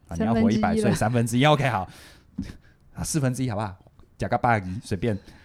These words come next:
Speaker 1: 但无论如何，我觉得它是一个你人生当中的祝福跟资源吧。
Speaker 2: 是。
Speaker 1: 如果你有这个议题的话，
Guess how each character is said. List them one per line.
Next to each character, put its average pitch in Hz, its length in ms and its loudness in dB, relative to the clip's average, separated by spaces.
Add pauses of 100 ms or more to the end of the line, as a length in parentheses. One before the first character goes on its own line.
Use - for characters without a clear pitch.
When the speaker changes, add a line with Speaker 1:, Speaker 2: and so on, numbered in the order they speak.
(160)
Speaker 1:
但 233 180 0
无 151 120 0
论 190 120 4
如 135 160 2
何， 127 140 2
我 104 140 2
觉 98 200 -4
得 95 380 -6 (180)
它 - 160 -6
是 190 160 -8
一 165 140 -6
个 101 400 -6
你 101 140 -2
人 110 160 0
生 135 160 -4
当 131 160 0
中 120 80 0
的 104 60 0
祝 160 180 -6
福 - 120 -16
跟 104 200 -4
资 127 240 -10
源 117 200 -6
吧。 85 240 -14
Speaker 2:
是。 208 280 -8
Speaker 1:
如 107 120 -2
果 107 140 -2
你 98 80 -4
有 101 140 -4
这 95 100 -14
个 95 100 -8
议 98 160 -10
题 - 160 -16
的 76 120 -16
话， 87 260 -12